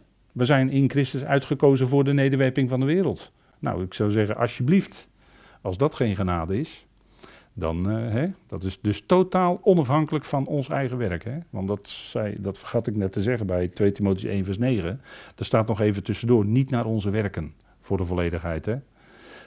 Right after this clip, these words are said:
Maar dat, ja, dat is eigenlijk zo, het staat zo los van. En God doet ons toch,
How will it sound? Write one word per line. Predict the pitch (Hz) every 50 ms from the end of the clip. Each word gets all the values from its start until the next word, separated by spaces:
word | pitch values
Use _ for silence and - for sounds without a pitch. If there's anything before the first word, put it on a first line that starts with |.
| _ _
Maar | - 98 92 95 92
dat, | 90 104 101 - - - -
ja, | 202 127 95 85 82 82
dat | 90 87 -
is | 95 87 92
eigenlijk | 87 82 80 87 85 87
zo, | 87 87 107 110 110 101 92 87 87 - _ _ _ _ _ - - - - - - - - - - - - - - - _
het | - 98 -
staat | - 104 95 -
zo | - 131 117 113 104 90
los | 92 107 113 104 - -
van. | - 107 101 92 90 85 80 78 - - - _ _ _ _ _ _ _ _ _ _ _ _ _ _ _ _ _ _ _ _ _ _ _ _ _ _ - _ _ _ _ _ _ _ _ _ _ _ _ _ _ _ _ _ _ _ _ _ _ _ _ _ _ _ _ _ _ _ _ _
En | - 120 113
God | - - 175 170 170 - - 117
doet | 101 139 147 -
ons | - 131 117 107 - - - _ _ _
toch, | - 185 190 185 - - - - -